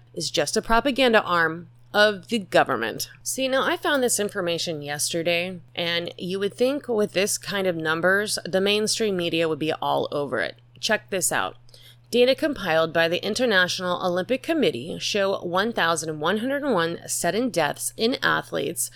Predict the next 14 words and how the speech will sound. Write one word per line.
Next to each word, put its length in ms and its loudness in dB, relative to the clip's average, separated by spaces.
who 380 0
are 480 4
less 360 -4
than 120 -6
thirty-five 520 2
years 260 0
old 400 4
between 360 -4
nineteen 360 -4
sixty-six 840 -4
and 200 -4
two 180 -2
thousand 380 -4
four. 440 0